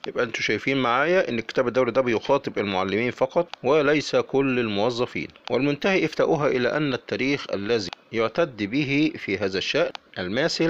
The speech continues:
هو تاريخ القرار الصادر من المحافظ المختص، وده زي ما احنا وضحنا.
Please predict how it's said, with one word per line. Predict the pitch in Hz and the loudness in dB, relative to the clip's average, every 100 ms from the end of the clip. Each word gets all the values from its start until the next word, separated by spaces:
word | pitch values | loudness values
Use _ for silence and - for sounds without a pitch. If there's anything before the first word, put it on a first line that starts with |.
| - | 0
هو | 131 | 0
تاريخ | - 160 - | 2 0 -2
القرار | 139 147 160 | -2 0 2
الصادر | 151 - 156 131 | 0 0 0 2
من | 110 | 2
المحافظ | 101 98 - 156 156 147 - | 0 0 0 0 0 -4 -2
المختص، | 135 139 117 - 135 143 - - - - | -2 0 -2 2 0 0 -10 -18 -18 -2
وده | 139 165 131 147 135 | 2 2 2 2 2
زي | 127 127 | 0 0
ما | 120 | 0
احنا | - 110 | -2 -2
وضحنا. | 95 87 127 | -2 -2 -6